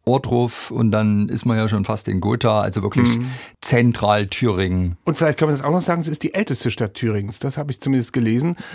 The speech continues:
Speaker 2: Also es ist jetzt nicht irgendwie so eine Neugründung gewesen im späten Mittelalter, sondern wirklich eine alte thüringische Stadt.
Speaker 1: Da hast du mehr gelesen als ich. Und was man natürlich auch sagen kann, es ist einer der Stammsitze der Bach-Familie.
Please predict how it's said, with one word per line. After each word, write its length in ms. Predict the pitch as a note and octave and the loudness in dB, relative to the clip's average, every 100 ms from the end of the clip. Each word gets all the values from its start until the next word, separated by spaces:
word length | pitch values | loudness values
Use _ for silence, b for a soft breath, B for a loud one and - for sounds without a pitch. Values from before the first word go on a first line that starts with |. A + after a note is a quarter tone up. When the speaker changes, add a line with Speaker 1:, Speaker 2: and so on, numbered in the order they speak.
| C#3 | -12
Speaker 2:
Also 240 | - B2+ B2+ | -4 0 0
es 100 | A#2+ | -2
ist 180 | C#3+ C#3+ | -2 -2
jetzt 200 | C3 D#3+ | 0 2
nicht 260 | E3+ - | 0 2
irgendwie 420 | D#3 D#3+ D3 D3 | 2 2 2 0
so 80 | C#3 | 2
eine 140 | C3+ C3 | 4 6
Neugründung 720 | B2 C3+ C#3 C3 C3+ C3 B2 | 6 4 4 4 6 4 4
gewesen 440 | B2+ A#2+ B2 B2+ | 2 2 2 2
im 80 | A2+ | 0
späten 380 | - B2 B2+ B2+ | 2 2 4 4
Mittelalter, 460 | A#2+ A2+ F#2+ B2+ D3+ | 4 2 0 0 2
sondern 200 | C3+ A#2 | 0 0
wirklich 200 | C#3+ D3 | -2 -2
eine 160 | A#2+ | -2
alte 440 | - C3 D3 D3+ D3+ - | 0 2 2 2 0 -10
thüringische 640 | - C3+ A#2 A2+ G#2+ A2+ A#2+ | 0 2 2 2 0 -2 -4
Stadt. 380 | - A#2 G#2 - | -2 -2 -2 -4
Speaker 1:
Da 120 | - G#2+ | -2 -2
hast 160 | A2+ | 0
du 60 | B2+ | 2
mehr 180 | A#2 A#2 | 4 4
gelesen 380 | A2 A#2 B2+ A2+ | 4 4 4 4
als 200 | A2 A2+ | 2 6
ich. 320 | F#4 F#4 - | 6 4 2
Und 160 | E3 | 2
was 120 | C#3 C#3 | 4 4
man 120 | C3 | 4
natürlich 380 | B2 A#2+ G#2 - | 4 2 2 4
auch 200 | A#2+ - | 4 4
sagen 340 | D#3+ F#3 F3 | 4 4 4
kann, 320 | E3 F#3 G3 - | 4 4 4 2
es 160 | B2+ | 0
ist 400 | C3+ C3+ - - B B | 2 0 -2 -10 B B
einer 300 | - D#3 F3+ | -2 2 4
der 240 | C#3 A#2 | 4 4
Stammsitze 840 | A2 - G#2 A2 A2+ D3 E3 A3 B3+ A4+ - | 2 2 2 2 2 2 2 4 4 2 0
der 260 | - B2 G3+ E4 | 2 4 2 0
Bach-Familie. 680 | - - - G2+ F2+ - - | -2 0 0 0 0 -4 -6